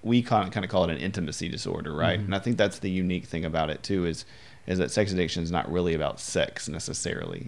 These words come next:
Speaker 1: And I think people see somebody who's struggling with sex addiction or pornography addiction, and they're like, "Oh, they're just this depraved,
Speaker 2: Right.
Speaker 1: you know, lust-filled guy who every, every woman they look at, they're thinking inappropriate thoughts," and, and that's just not the case.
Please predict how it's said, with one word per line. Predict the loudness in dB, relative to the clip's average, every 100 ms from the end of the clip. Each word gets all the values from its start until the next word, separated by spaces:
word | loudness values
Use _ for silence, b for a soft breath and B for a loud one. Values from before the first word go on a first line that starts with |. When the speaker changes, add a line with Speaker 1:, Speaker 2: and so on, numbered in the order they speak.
| -6
Speaker 1:
And | -4
I |
think | -2 -2
people | -2 -2 -2 -6 B B B
see | -6 2 4 4
somebody | 4 2 4 2
who's | 0
struggling | 0 0 -2
with |
sex | -2 -2 -2
addiction | -2 -2 -4 -4
or | -4
pornography | -2 0 0 -2 -2
addiction, | -2 -2 -4
and | -4
they're | -2
like, | -4 2
"Oh, | 4 4
they're | 2
just | 0 -2
this | -4 -4
depraved, | -2 -2 0 2 4 4 4 2 0 -4 -4
Speaker 2:
Right. | 0 0 0
Speaker 1:
you | 0
know, | 2 2
lust-filled | 4 4 2 2 2 4
guy | 4 6 6 4
who | 2 0 -2 -6 B B -2
every, | 2 4 4 4
every | 6 6
woman | 4 4 4
they | 4
look | 4 2 4
at, | 4 4 2
they're | -2
thinking | -2 -2 0
inappropriate | 0 0 -2 0 -2 0
thoughts," | 2 2 2 0 -6
and, | -6 -4 -4
and | -2
that's | -2 -2
just | -4
not | -4 -6
the | -6
case. | -6 -6 -6 -12